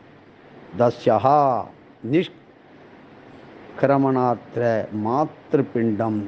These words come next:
ததாம்யகம். இதை யார் ஒருத்தன் செய்கின்றானோ, உண்மையான புத்திரனாக மாத்ருனுடைய மனோபாவத்தினுடைய ஆசீர்வாதத்தையும்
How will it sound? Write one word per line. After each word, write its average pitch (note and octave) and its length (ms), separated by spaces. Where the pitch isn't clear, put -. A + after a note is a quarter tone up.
ததாம்யகம். A2 800
இதை A2 300
யார் D#3 540
ஒருத்தன் C3 540
செய்கின்றானோ, C3+ 840
உண்மையான E3 880
புத்திரனாக A#2 760
மாத்ருனுடைய B2+ 840
மனோபாவத்தினுடைய C#3 1160
ஆசீர்வாதத்தையும் A#2 1160